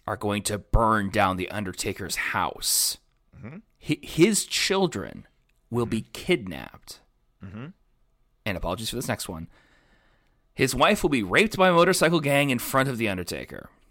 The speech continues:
Speaker 2: Mm-hmm.
Speaker 1: Vince McMahon said these things in this order, uh, as a way of being like, "I'll, I'll get to him somehow," uh, from terrorism to kidnapping children to, uh, to, to rape.
Speaker 2: Yeah,
Speaker 1: Which
Speaker 2: and
Speaker 1: is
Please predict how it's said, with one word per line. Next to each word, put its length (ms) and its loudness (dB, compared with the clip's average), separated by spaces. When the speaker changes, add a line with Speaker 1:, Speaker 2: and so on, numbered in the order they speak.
Speaker 2:
Mm-hmm. 260 -12
Speaker 1:
Vince 240 4
McMahon 220 4
said 220 4
these 240 4
things 480 0
in 60 -2
this 140 4
order, 480 2
uh, 380 4
as 180 2
a 60 2
way 220 8
of 120 4
being 220 2
like, 180 2
"I'll, 240 4
I'll 120 6
get 200 4
to 100 2
him 140 0
somehow," 640 0
uh, 340 0
from 180 -2
terrorism 580 2
to 200 0
kidnapping 400 0
children 340 -2
to, 480 -4
uh, 340 -6
to, 200 -4
to 140 0
rape. 240 0
Speaker 2:
Yeah, 400 2
Speaker 1:
Which 180 2
Speaker 2:
and 80 2
Speaker 1:
is 400 -6